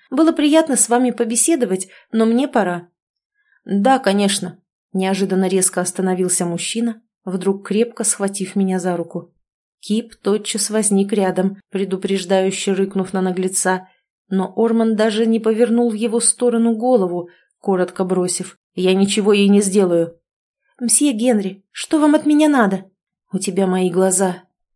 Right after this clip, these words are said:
а губы, как у Вин. Дель, ты моя дочь», громко, глядя мне прямо в глаза, заявил Орман, поразив меня своими словами безмерно. А я-то думала, что меня уже ничего не сможет удивить.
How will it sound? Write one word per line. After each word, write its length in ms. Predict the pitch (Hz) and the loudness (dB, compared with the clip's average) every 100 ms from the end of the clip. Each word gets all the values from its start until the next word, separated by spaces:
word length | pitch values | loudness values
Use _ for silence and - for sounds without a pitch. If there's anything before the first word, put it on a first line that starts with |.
| _ | _
а 120 | 202 | -2
губы, 320 | 190 220 196 | 0 -2 -2
как 280 | 170 208 202 | -4 -6 -2
у 40 | 208 | 0
Вин. 380 | 202 208 185 - - - _ _ | 2 0 -2 -6 -20 -20 _ _
Дель, 480 | 190 185 185 180 - _ _ _ | -6 -2 -2 -4 -12 _ _ _
ты 240 | - 190 190 | -2 0 0
моя 340 | 190 190 190 | 0 2 2
дочь», 560 | 190 202 190 185 - - _ _ _ | 2 2 0 -2 -8 -14 _ _ _
громко, 540 | 175 185 196 208 202 | -6 -2 -2 -2 -6
глядя 420 | 185 190 196 208 196 | -4 0 0 2 2
мне 180 | 196 | 2
прямо 340 | 196 196 208 202 | 2 0 2 0
в 80 | 190 | 0
глаза, 460 | 190 190 190 226 | 0 0 0 0
заявил 580 | 208 196 196 185 220 - | 0 0 0 0 0 -2
Орман, 480 | 196 233 220 220 208 | -2 0 0 -2 -2
поразив 580 | 208 196 196 185 226 - | -2 0 0 0 -6 -4
меня 260 | 208 208 208 | -2 -2 -2
своими 440 | - 190 196 196 | -2 0 2 2
словами 520 | 196 196 185 190 196 | 2 -2 -2 -2 -2
безмерно. 720 | 180 180 180 180 170 175 - _ _ _ _ _ _ _ | -4 -4 -2 -2 -4 -8 -12 _ _ _ _ _ _ _
А 180 | 226 | -2
я-то 420 | 233 240 262 262 220 | 0 2 0 -2 -4
думала, 520 | 202 247 240 220 220 | -2 -2 -2 -6 -6
что 240 | - - | -8 -2
меня 340 | 233 226 226 247 | 0 2 2 0
уже 320 | 233 220 247 | 0 0 0
ничего 520 | 247 240 254 202 208 | 0 -2 -2 0 0
не 120 | 240 | 0
сможет 480 | 240 - 226 202 202 | -2 -2 0 -2 -4
удивить. 580 | 196 190 196 190 185 - | -6 -2 -2 -2 -4 -10